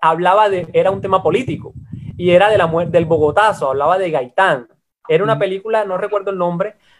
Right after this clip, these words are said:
Speaker 1: pero en esa película el trasfondo se diluye,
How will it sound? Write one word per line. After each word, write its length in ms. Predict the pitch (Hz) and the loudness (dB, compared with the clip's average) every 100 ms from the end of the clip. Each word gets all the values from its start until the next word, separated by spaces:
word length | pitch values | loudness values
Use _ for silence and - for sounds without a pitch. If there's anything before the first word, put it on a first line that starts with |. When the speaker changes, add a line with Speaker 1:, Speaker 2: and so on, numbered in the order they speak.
| _ - | _ 0
Speaker 1:
pero 420 | 302 277 247 262 | 4 6 8 6
en 200 | 214 202 | 4 -2
esa 280 | 202 208 269 | -2 0 0
película 680 | 254 220 226 240 240 262 269 | 2 0 -2 0 2 2 0
el 180 | 202 185 | -4 0
trasfondo 720 | 180 175 196 240 254 269 269 | 0 2 2 0 2 0 0
se 260 | - 208 196 | -4 0 2
diluye, 680 | 190 208 294 202 160 - | 2 2 2 2 -2 -4